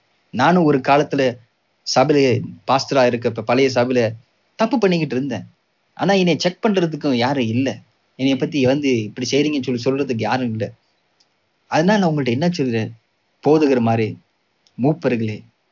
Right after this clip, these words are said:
நீங்க நியாயம் தீர்க்க வேண்டும், பிறர் உங்களை நியாயம் தீர்க்க விடணும். இல்லாவிட்டா நம்ம கிறிஸ்துவுக்கு வ-, வளர முடியாது. இல்லாவிட்டா நம்ம இருதயமும் சிந்தியும் பிசாசும் நம்மளை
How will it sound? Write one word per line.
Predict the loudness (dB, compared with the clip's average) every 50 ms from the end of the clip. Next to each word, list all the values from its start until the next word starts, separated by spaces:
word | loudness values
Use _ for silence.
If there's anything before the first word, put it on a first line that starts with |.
| _ _ _
நீங்க | -4 0 0 2 2 2
நியாயம் | 0 0 0 0 2 2 0 0 -2
தீர்க்க | -4 -6 -6 -4 -6 -4
வேண்டும், | -4 -4 -4 -4 -6 -10 -14 _ _ _ _ _ _ _ _ _ _ _ _ -2
பிறர் | 0 2 4 4
உங்களை | 4 2 2 2 0
நியாயம் | 0 0 2 2 2 2 0 0
தீர்க்க | -2 -4 -4 -4 -6
விடணும். | -2 0 2 2 2 0 -2 -8 -12 _ _ _ _ _ _ _ _ _
இல்லாவிட்டா | -2 2 4 6 6 4 4 2 2
நம்ம | 2 2 0 0
கிறிஸ்துவுக்கு | 2 2 0 0 2 0 0 0 2 2 2 2 2
வ-, | 2 2 0 0
வளர | 2 2 2 4 2 2
முடியாது. | 2 2 2 0 0 0 -4 -8 -14 _ _ _ _ _ _ _ -4
இல்லாவிட்டா | 0 4 4 4 4 4 2 2
நம்ம | 2 4 4 4 4
இருதயமும் | 4 4 4 4 2 2 2 2 2 2 0 2
சிந்தியும் | 2 2 4 4 2 2 2 0 -2 -2 -4 -8 _ _ _ -2
பிசாசும் | 0 0 2 2 4 4 4 2 2 0 -2 -2 -4 -6 -10 -14 -18 _ _ _ -4
நம்மளை | 0 0 2 4 2 2